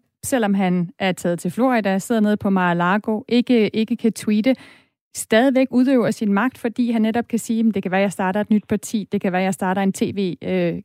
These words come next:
kanal, eller det kan være, jeg hjælper med, at I bliver udfordret i primærvalgkampen, så I skal stadig være,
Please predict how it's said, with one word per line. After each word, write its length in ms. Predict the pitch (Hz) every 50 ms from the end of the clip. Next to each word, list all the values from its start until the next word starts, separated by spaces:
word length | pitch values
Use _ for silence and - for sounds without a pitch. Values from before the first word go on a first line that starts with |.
| -
kanal, 400 | - 208 202 196 196 196 190 - - - - - - _ _ _ -
eller 200 | 214 208 220 240
det 120 | 214 226
kan 80 | 226 214
være, 100 | 202 202
jeg 100 | 208 214
hjælper 340 | 220 208 208 214 - - 190
med, 160 | 185 190 196
at 60 | 190
I 80 | 170 202
bliver 160 | - 208 -
udfordret 520 | 220 220 226 - - 202 175 - 190 196 196
i 40 | 196
primærvalgkampen, 960 | - - 202 196 196 185 - - 190 180 180 - 202 175 - - - 190 185
så 280 | - - 196 180 180 - _ _ -
I 120 | 269 214
skal 180 | - - 214 208
stadig 260 | - 202 202 208 202 -
være, 320 | 208 190 185 185 190 190